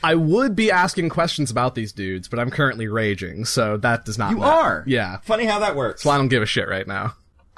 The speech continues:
Speaker 1: Please be their turn. Please be their turn. <laughs>
Speaker 2: Oh, oh, it's, it's some of their turns.
Speaker 1: Yay.
Speaker 2: All right, so
Speaker 1: It's been a
Speaker 2: two
Speaker 1: while
Speaker 2: of
Speaker 1: since
Speaker 2: them
Speaker 1: I've
Speaker 2: are
Speaker 1: tanked.
Speaker 2: going to take out their swords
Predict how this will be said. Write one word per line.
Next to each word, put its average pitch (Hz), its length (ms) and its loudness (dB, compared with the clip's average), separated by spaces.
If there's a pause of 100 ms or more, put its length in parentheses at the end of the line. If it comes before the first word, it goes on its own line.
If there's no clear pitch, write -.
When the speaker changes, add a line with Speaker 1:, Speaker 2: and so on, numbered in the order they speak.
(240)
Speaker 1:
Please 135 200 2
be 120 60 -4
their 110 140 -4
turn. 135 220 -6
Please 156 240 0
be 123 100 -2
their 113 180 -2
turn. 156 360 -2
<laughs> - 80 -6 (500)
Speaker 2:
Oh, 214 300 4
oh, 214 200 2
it's, - 300 -2
it's 208 200 -4
some 185 180 2
of 123 120 0
their 104 160 -2
turns. 110 480 -2
Speaker 1:
Yay. 160 760 -2 (1300)
Speaker 2:
All 127 100 -8
right, 135 380 -2
so 143 120 -6
Speaker 1:
It's 127 200 -6
been 190 120 2
a - 20 4
Speaker 2:
two 165 60 2
Speaker 1:
while 143 180 4
Speaker 2:
of 160 60 2
Speaker 1:
since 151 160 2
Speaker 2:
them - 80 0
Speaker 1:
I've - 60 -6
Speaker 2:
are 135 180 4
Speaker 1:
tanked. 127 80 -4
Speaker 2:
going 135 300 0
to 131 440 -4 (320)
take 170 300 -2
out 147 240 0
their 127 200 2
swords 147 640 -2